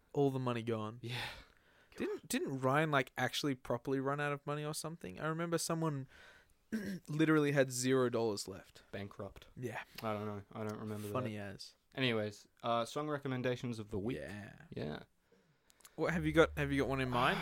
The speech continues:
Speaker 1: I'm gonna have a
Speaker 2: <sighs>
Speaker 1: scroll through the old playlist.
Speaker 2: I had, I had, I had this song that I, I had listened to on the drive to work.
Speaker 1: Oh.
Speaker 2: Like, two days in a row,
Speaker 1: Yeah.
Speaker 2: like, a month ago. But I can't remember what it was.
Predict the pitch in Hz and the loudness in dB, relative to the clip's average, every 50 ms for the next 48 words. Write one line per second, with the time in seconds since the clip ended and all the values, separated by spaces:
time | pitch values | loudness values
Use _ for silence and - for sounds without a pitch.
0 | 160 151 151 165 175 175 156 147 143 - - - - 139 135 131 127 - - 135 | 2 0 2 4 4 4 4 4 4 2 0 2 6 6 6 6 4 0 0 4
1 | 135 131 120 120 117 110 117 117 113 113 - - 113 113 117 104 104 113 147 - | 4 4 6 6 6 6 6 4 2 0 -4 0 0 2 2 2 -2 -4 -4 -4
2 | - - - 190 180 - - 190 190 226 214 190 175 - - - - - - - | -6 -6 -6 -6 -4 -4 -4 -2 -2 -2 -4 -4 -10 -14 -20 -20 -20 -16 -12 -10
3 | - - 156 - - - - 202 - - - - - - 190 185 214 208 175 233 | -8 -6 -6 -6 -4 -6 -6 -8 -10 -10 -8 -6 -4 -2 -2 -2 -4 -4 -4 -4
4 | 233 - - - 202 185 180 165 135 120 113 - 135 - - 135 131 127 127 123 | -4 -2 0 2 2 2 2 2 -2 -4 -4 -6 -6 -2 0 0 0 0 0 -2
5 | 123 131 123 - - 127 127 127 113 113 123 135 123 117 123 139 135 - 143 131 | -4 -6 -8 -8 -8 -6 -6 -6 -8 -8 -10 -12 -10 -6 -6 -8 -6 -6 -10 -10
6 | 127 - 131 123 123 123 123 120 117 107 110 120 117 123 127 - - 113 107 104 | -8 -6 -6 -6 -4 -6 -6 -6 -6 -6 -4 -4 -2 -2 -4 -4 -8 -10 -8 -4
7 | 104 107 127 156 151 - - - _ _ - 120 147 180 214 202 - - - - | -2 0 0 0 -2 -6 -10 -18 _ _ -14 -12 -10 -10 -8 -8 -8 -10 -12 -14
8 | - - _ _ _ - 131 117 - - - 190 196 190 175 156 143 139 135 127 | -18 -20 _ _ _ -6 -6 -6 -6 -4 -4 0 2 2 2 2 2 0 0 0
9 | 123 120 113 113 107 110 110 - - - 120 107 110 113 113 110 110 110 110 104 | 4 4 6 6 6 4 2 0 0 2 2 4 4 2 2 2 2 2 2 0
10 | - 110 98 104 101 98 98 95 - _ _ _ - - - - - - - - | -2 -4 -2 0 -2 -2 -2 -4 -8 _ _ _ -14 -12 -12 -12 -12 -12 -6 -6
11 | 156 156 160 - - - - - 262 262 247 233 - 156 151 139 131 131 127 123 | -6 -6 -4 -8 -8 -8 -2 2 4 4 4 4 2 0 0 2 2 2 2 0
12 | 123 120 113 113 113 107 - 123 143 185 247 262 220 139 107 104 104 | 0 -2 -2 -2 -2 -2 -4 -4 -2 -2 0 0 0 -2 -6 -12 -18